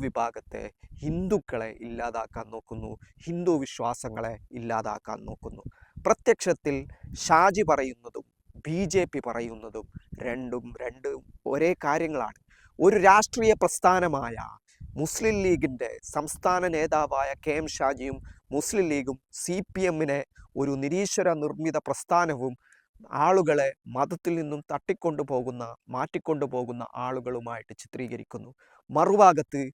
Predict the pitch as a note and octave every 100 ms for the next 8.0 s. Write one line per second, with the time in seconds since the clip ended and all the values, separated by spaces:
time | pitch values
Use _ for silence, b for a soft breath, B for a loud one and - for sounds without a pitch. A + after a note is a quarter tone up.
0 | _ _ - B2 E3 E3+ D#3+ D#3 - B2
1 | B2 A#2 - B2+ B2 B2 A#2 A#2 A2 B2+
2 | A#2 G#2 - _ - G3 - F#3 D3+ C3+
3 | b b - F#3+ G#3+ G#3+ E3+ D#3 D3+ C#3+
4 | C#3 C3+ - C3 B2 - A#2 A2 G#2+ A2
5 | G#2+ b b b - E3 F#3 D#3+ F3+ E3
6 | - C#3+ C#3 - _ _ D3 C#3+ C3+ B2+
7 | _ C#3+ E3+ F3+ F#3 F3 C#3+ C3+ B2 B2